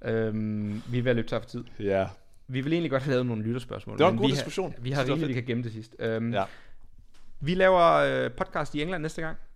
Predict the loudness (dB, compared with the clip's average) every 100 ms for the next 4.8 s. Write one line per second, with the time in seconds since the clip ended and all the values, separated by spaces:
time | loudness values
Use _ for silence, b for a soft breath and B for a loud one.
0 | -12 2 2 2 -2 -4 -4 -4 -2 -2
1 | -2 -2 -2 -2 -2 -2 -2 -2 -4 -4
2 | -6 -10 -10 -10 -8 -6 -6 -6 -6 -6
3 | -6 -8 -8 -8 -8 -10 -10 -14 -16 -14
4 | -10 -6 -6 -6 -8 -8 -10